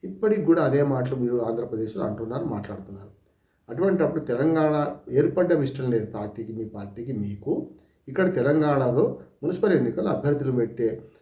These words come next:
ఆ, ఆ, అవకాశం ఎందుకు ఇవ్వాలి అంటున్నారు. అంతే కదా? అంటే మీరేమో తెలంగాణ ఏర్పడడం అంగీకరించరు, పది రోజులు నీళ్లు నిప్పులు ముట్టరు, చాలా ఆవేదన వ్యక్తం చేస్తారు. ఇక్కడుండి ఆ రోజు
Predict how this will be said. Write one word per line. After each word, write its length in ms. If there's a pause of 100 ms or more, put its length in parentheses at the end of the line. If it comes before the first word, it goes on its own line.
(200)
ఆ, 100 (680)
ఆ, 220 (240)
అవకాశం 420
ఎందుకు 260
ఇవ్వాలి 260
అంటున్నారు. 420 (260)
అంతే 120
కదా? 120 (1400)
అంటే 220
మీరేమో 400
తెలంగాణ 420
ఏర్పడడం 420
అంగీకరించరు, 600 (520)
పది 140
రోజులు 220
నీళ్లు 340
నిప్పులు 320
ముట్టరు, 480 (420)
చాలా 120
ఆవేదన 400
వ్యక్తం 340
చేస్తారు. 440
ఇక్కడుండి 760
ఆ 180
రోజు 380